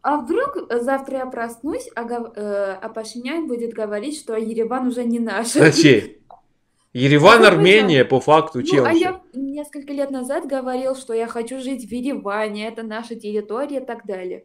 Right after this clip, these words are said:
Speaker 2: Кто
Speaker 1: А
Speaker 2: говорил?
Speaker 1: что? Э, Алиев, ну,
Speaker 2: А,
Speaker 1: президент,
Speaker 2: ну, Алиев
Speaker 1: э,
Speaker 2: много
Speaker 1: Азербайджана.
Speaker 2: чего может сказать. Правда есть правда, это армянская территория. Но Карабах это Азербайджан, да.
Speaker 1: Да, это точно. <laughs>
Speaker 2: А вообще как жизнь в Армении?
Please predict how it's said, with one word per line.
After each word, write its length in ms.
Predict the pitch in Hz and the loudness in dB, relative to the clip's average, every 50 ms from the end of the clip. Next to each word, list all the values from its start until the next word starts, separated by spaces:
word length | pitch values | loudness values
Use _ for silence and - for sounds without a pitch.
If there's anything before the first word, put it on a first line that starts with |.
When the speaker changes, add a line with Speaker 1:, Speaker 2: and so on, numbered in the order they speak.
| _ _ | _ _
Speaker 2:
Кто 180 | _ - - 151 | _ 4 4 4
Speaker 1:
А 40 | 127 | 4
Speaker 2:
говорил? 260 | - 120 107 107 - | 4 0 -2 -2 -4
Speaker 1:
что? 220 | - - - - - - _ _ _ _ _ _ _ _ _ _ _ - | -6 -8 -12 -14 -16 -16 _ _ _ _ _ _ _ _ _ _ _ -6
Э, 140 | 226 233 226 | -6 -6 -4
Алиев, 460 | 226 226 247 269 269 262 226 196 190 - _ _ _ | -4 -6 -6 -4 -4 -4 -6 -6 -6 -12 _ _ _
ну, 400 | 247 240 226 202 190 190 214 _ | -12 -10 -10 -10 -10 -12 -14 _
Speaker 2:
А, 0 | _ - - - _ _ _ | _ -20 -20 -20 _ _ _
Speaker 1:
президент, 440 | 262 269 - 120 113 110 127 123 127 | -8 -6 -4 -4 -4 -2 -2 -2 0
Speaker 2:
ну, 60 | 143 | 2
Алиев 280 | 151 151 165 185 190 - | 4 4 6 4 4 4
Speaker 1:
э, 60 | 175 | 4
Speaker 2:
много 300 | 185 185 196 202 196 226 | 4 4 4 8 8 6
Speaker 1:
Азербайджана. 60 | 220 214 | 8 8
Speaker 2:
чего 160 | 208 196 180 | 6 4 6
может 340 | 175 175 170 143 147 147 139 | 6 6 4 6 4 0 0
сказать. 540 | - 160 151 135 135 135 120 117 - - | 4 4 4 6 6 6 6 6 4 0
Правда 360 | - 139 147 156 160 160 160 160 | 2 4 4 4 4 4 2 4
есть 240 | 160 165 156 160 | 4 2 0 -2
правда, 360 | - - 151 165 170 151 139 135 | 0 2 2 2 2 4 4 4
это 360 | 131 131 - 143 135 131 131 127 | 4 4 4 2 2 2 2 2
армянская 520 | 123 120 135 143 147 143 143 135 123 117 | 0 0 -2 -4 -4 -6 -2 -2 -2 -2
территория. 440 | - 123 117 - - 120 110 110 123 | -2 -6 -6 -4 -4 -4 -2 -2 2
Но 120 | 151 165 | 2 2
Карабах 520 | 160 160 160 156 156 151 165 233 247 247 240 | 2 4 4 4 4 4 2 0 0 0 -2
это 160 | 226 240 233 | 0 0 0
Азербайджан, 640 | 226 214 220 208 190 196 185 147 143 135 127 120 113 | 0 0 -4 -4 -4 -8 -8 -6 -6 -6 -6 -8 -10
да. 160 | 120 - - - _ _ _ _ _ | -12 -14 -16 -20 _ _ _ _ _
Speaker 1:
Да, 240 | - 359 370 311 247 247 | -2 0 2 2 0 0
это 200 | 262 - 403 392 | -2 -4 -6 -4
точно. 440 | - 269 247 247 - - - 208 208 | -4 -6 -6 -6 -10 -14 -14 -14 -14
<laughs> 360 | 226 254 302 302 - - - _ _ _ _ _ - - | -10 -8 -8 -8 -8 -12 -16 _ _ _ _ _ -14 0
Speaker 2:
А 140 | - 165 180 | 4 6 6
вообще 220 | 190 185 202 190 | 8 8 6 4
как 200 | - 165 151 131 | 4 4 0 0
жизнь 240 | 123 135 123 110 117 | -4 -8 -10 -8 -6
в 60 | 117 | -6
Армении? 400 | 120 113 113 107 104 101 110 _ | -6 -6 -8 -10 -14 -14 -18 _